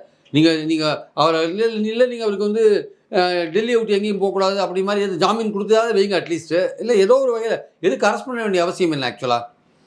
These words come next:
அரெஸ்ட் பண்ண வேண்டிய அவசியம், ஒரு அரசியல்வாதி அந்த கட்சியோட முக்கியமான ஒரு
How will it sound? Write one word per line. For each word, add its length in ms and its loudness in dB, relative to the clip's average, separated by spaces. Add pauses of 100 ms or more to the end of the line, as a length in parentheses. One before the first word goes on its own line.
(120)
அரெஸ்ட் 180 4
பண்ண 100 0
வேண்டிய 220 4
அவசியம், 340 0
ஒரு 120 4
அரசியல்வாதி 880 0 (180)
அந்த 200 2
கட்சியோட 680 2
முக்கியமான 440 -4
ஒரு 160 0